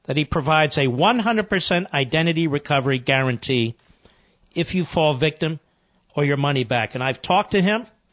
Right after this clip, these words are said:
and he is not only a gentleman, he's not only a brilliant man, he wants to make sure you're taken care of. And he's doing everything he can to do exactly that.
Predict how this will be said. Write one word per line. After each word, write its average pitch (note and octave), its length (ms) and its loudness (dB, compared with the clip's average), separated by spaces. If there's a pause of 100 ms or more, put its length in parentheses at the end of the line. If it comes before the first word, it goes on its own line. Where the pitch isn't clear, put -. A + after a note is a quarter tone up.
(960)
and A#2+ 180 -6
he F3 280 0
is C#3+ 340 0
not G3+ 160 2
only A3 220 4
a - 20 2
gentleman, E3+ 560 0
he's C3 380 -6
not E3 160 0
only D#3+ 180 0
a A#2 60 0
brilliant E3+ 520 0
man, D3+ 420 -2 (960)
he G#3+ 300 2
wants G3 320 0
to E3 100 0
make E3 240 0
sure E3 260 2
you're C#3+ 240 2
taken C3 380 -4
care A2+ 260 -2
of. - 180 -12 (1080)
And C3 120 -2
he's B2 100 -2
doing C3+ 260 -2 (280)
everything B3 440 0
he F3+ 200 -2
can D3 320 0
to B2 40 0
do A#2+ 140 0
exactly A#2+ 580 0
that. G2 240 -4